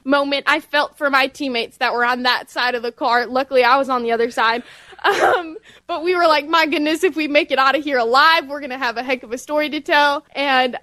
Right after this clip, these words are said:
oh my goodness, talk about a crazy experience that I've never had before, and I don't know if I'd ever want to experience that again. Um, but that mama rhino, as soon as we started driving through there,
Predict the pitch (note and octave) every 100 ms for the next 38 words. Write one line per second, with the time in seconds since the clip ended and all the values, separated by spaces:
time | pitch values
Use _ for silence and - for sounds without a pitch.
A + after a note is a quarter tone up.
0 | - C#4 B3 A#3 A#3 A3+ B3 - B3 B3
1 | B3+ A#3 A3 - _ - A#3+ - C#4+ D#4
2 | C4 A#3+ - - C4+ A3 G3+ A#3 C#4 F4
3 | F4+ B3+ C4 A3 A3 A#3 A#3 A#3+ A#3+ G4+
4 | A#4 E4 G4 E4 E4 D#4 E4 D4 C#4 -
5 | C4 D4+ G#4+ F4+ D#4+ A#3+ A#3 G4 C4+ A#3
6 | A#3 B3+ B3+ A#3 A3 A3+ G#3+ B3 - -
7 | - D4+ C4 B3 C4 E4+ D4+ E4+ F4+ D4+
8 | D#4+ E4 D4+ B3+ B3 C4 D4+ D4+ B3+ C4+
9 | C4+ C4+ B3 B3+ B3+ A#3+ A#3+ B3 C4 A3+
10 | G#3+ A3